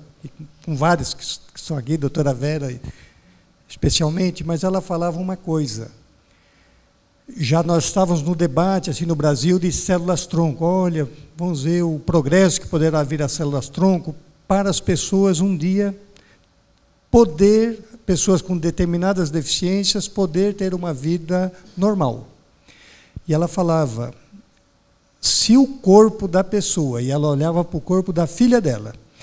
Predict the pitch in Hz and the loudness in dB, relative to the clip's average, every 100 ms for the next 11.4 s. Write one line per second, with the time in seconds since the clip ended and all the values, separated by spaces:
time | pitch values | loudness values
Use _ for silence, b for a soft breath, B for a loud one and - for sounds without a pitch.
0 | B - - 220 - - 240 247 233 196 | B -4 2 2 2 6 6 6 2 -2
1 | 160 - - _ _ _ - 151 220 233 | -8 -18 -20 _ _ _ -2 4 4 4
2 | 233 214 - 151 110 110 - b b b | 4 2 2 -2 -2 -8 -16 b b b
3 | 170 208 202 170 190 220 233 - - 180 | 2 2 2 4 4 6 4 2 2 2
4 | 151 - - 151 131 - 165 - 202 214 | 2 -2 -4 -8 -12 -2 2 6 8 6
5 | 220 220 220 196 - 214 214 196 170 156 | 6 4 4 6 6 6 4 4 4 4
6 | 170 151 208 214 180 214 - 220 208 208 | 2 4 4 2 2 2 4 4 4 4
7 | 175 151 156 175 180 185 208 226 214 - | 4 2 4 4 4 6 6 6 4 4
8 | 220 220 226 214 b b b b b b | 4 2 2 -4 b b b b b b
9 | b - - 220 262 262 180 156 147 131 | b 0 4 6 8 6 4 0 2 0
10 | 120 - - b b b 143 131 156 202 | -4 -10 -20 b b b -8 0 4 6
11 | 175 147 120 107 | 6 4 2 -6